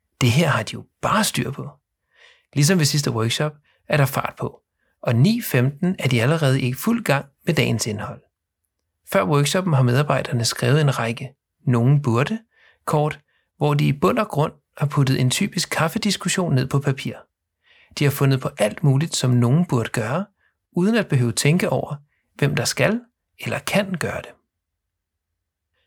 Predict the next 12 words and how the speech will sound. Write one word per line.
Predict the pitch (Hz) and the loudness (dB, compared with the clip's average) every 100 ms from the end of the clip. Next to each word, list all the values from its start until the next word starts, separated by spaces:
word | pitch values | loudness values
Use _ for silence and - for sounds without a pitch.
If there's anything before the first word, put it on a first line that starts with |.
| _ - | _ -8
Som | - 123 | 0 0
teamets | - 151 196 196 | 2 2 2 0
leder | 123 123 156 | 0 0 0
har | 151 127 | 0 0
Susanne | 113 - 127 165 | 0 0 2 2
inden | 175 151 156 | 4 2 4
workshoppen | 120 123 160 156 | 2 0 0 0
haft | 127 127 - | -2 -2 -2
et | 135 | 0
møde | 120 | 2
med | 131 | 2
Linda, | 117 117 156 208 | 2 2 2 0